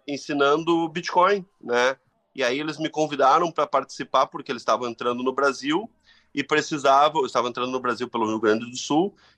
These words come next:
e eles precisavam de um brasileiro. Eles chegaram até a minha pessoa, ah, entraram em contato comigo, perguntaram se eu queria participar e eu disse que queria. E aí, então, eu participei uns dez dias da Bitcoineta.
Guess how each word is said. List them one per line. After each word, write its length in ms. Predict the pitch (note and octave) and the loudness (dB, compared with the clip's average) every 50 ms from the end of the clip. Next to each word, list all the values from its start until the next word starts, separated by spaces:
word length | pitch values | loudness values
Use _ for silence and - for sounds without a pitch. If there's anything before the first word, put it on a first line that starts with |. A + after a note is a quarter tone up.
| _ - | _ 2
e 60 | G3 | 4
eles 180 | G3+ F#3+ F3+ | 4 4 2
precisavam 500 | - F3+ D#3+ D3+ D#3 D3+ D3+ D3+ D3 D#3+ | 0 -2 -4 -2 2 4 4 4 4 2
de 120 | D#3 D3 D#3+ | -2 -2 -2
um 100 | D#3 D3+ | -2 2
brasileiro. 560 | D#3 D#3 D3 D3 F3 F3+ F3+ F3+ F#3+ E3+ B2+ | 2 0 0 0 -2 0 0 0 0 0 -4
Eles 180 | F2+ F2+ F2+ - | -6 -8 -8 -6
chegaram 600 | - A#2 A2 G#2+ A2 B2+ C3 B2+ A#2+ G2 F2+ - _ _ _ _ _ | -4 0 2 4 4 4 2 0 -2 -4 -8 -12 _ _ _ _ _
até 220 | G#2 - - A#2 | -8 -2 0 0
a 40 | A2+ | 0
minha 160 | A#2 B2 A#2 | 2 0 -2
pessoa, 640 | G#3+ - C3+ C3+ - - C3 C3 D3 F3+ G3 F#3+ - _ _ _ _ _ _ _ _ _ _ | -2 -2 -4 -6 -2 -2 0 0 2 0 0 -2 -6 _ _ _ _ _ _ _ _ _ _
ah, 420 | - A#2+ A#2+ A#2+ A#2 A2+ A2 A2 A2 | 2 4 4 6 4 4 2 0 -2
entraram 340 | A2 G#2+ - A#2+ A2+ A#2+ C3+ | -6 -4 -2 0 0 0 -2
em 40 | C3+ | -6
contato 340 | C#3 C3+ - C#3 C3 - _ | -10 -8 -8 -8 -8 -8 _
comigo, 340 | C#3+ C3 C3+ D3 E3+ F3 | -10 -8 -6 -6 -6 -8
perguntaram 380 | E3+ - C3 A#2 - B2+ A#2 - | -4 -2 -2 0 0 0 0 0
se 80 | - C3 | -2 -6
eu 60 | A#2 | -6
queria 200 | - B2+ B2+ B2 | -4 -4 -4 -2
participar 520 | - C3 C3 - - C3+ - C#3+ C#3 C#3+ | -2 -2 -4 -4 -10 -6 0 2 2 2
e 60 | D3+ | 2
eu 60 | D#3+ D#3+ | 0 -4
disse 160 | D#3+ - - | -8 -12 -14
que 100 | - F3+ | -14 -4
queria. 360 | - A3+ G3+ F#3+ F3+ C#3 - _ _ _ _ _ _ _ _ _ _ _ _ - | -4 -4 0 0 0 -2 -2 _ _ _ _ _ _ _ _ _ _ _ _ -6
E 100 | - B2 | -2 0
aí, 180 | A2+ A2 A#2 C3 | 0 0 0 -2
então, 220 | C#3 C3+ D3+ C#3+ | -2 0 2 4
eu 100 | D3 D3+ | 4 4
participei 580 | - D3+ C#3+ - - - - - - D3 D3+ D3+ | 2 0 -2 -2 -6 -16 -20 -10 -6 -4 -2 -2
uns 260 | D3 C#3+ C3 A2+ G#2 | -2 -2 -4 -4 -8
dez 360 | - - B2+ C3+ D#3+ D3+ - | -2 0 2 2 2 0 -2
dias 260 | A#2 A#2+ C#3 C#3+ C3 | -6 -4 -2 -2 -2
da 100 | A#2+ B2+ | -2 -4
Bitcoineta. 720 | A#2 A#2 - - - A#2+ A2+ A2+ A#2 C3 - - G3 F#3 | -4 -6 -8 -6 -4 -2 0 0 0 -2 -2 -4 -8 -10